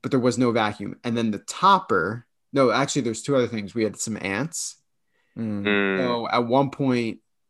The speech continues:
Speaker 3: Because of the
Speaker 1: Sarah
Speaker 3: crumbs. <laughs>
Speaker 1: Sarah bought, like, four, like, this thing of four muffins from Target. And one morning she goes to, they're on the counter.
Speaker 3: <gasps>
Speaker 1: She goes to, like, get a muffin for breakfast,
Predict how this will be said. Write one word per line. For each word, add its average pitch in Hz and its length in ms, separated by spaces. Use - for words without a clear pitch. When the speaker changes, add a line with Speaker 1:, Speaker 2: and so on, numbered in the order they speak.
Speaker 3:
Because 107 280
of 113 100
the - 60
Speaker 1:
Sarah 135 100
Speaker 3:
crumbs. 82 540
<laughs> - 60
Speaker 1:
Sarah 131 840
bought, 117 540
like, 107 280
four, 120 920
like, 113 160
this 110 220
thing 131 260
of 110 140
four 135 340
muffins 110 580
from 101 180
Target. 101 540
And 113 140
one 113 160
morning 110 340
she 117 160
goes 107 300
to, 110 340
they're 107 200
on 110 140
the 104 80
counter. 101 460
Speaker 3:
<gasps> - 320
Speaker 1:
She 127 60
goes 117 360
to, 131 120
like, 107 260
get 110 160
a 110 60
muffin 107 400
for 107 140
breakfast, 107 680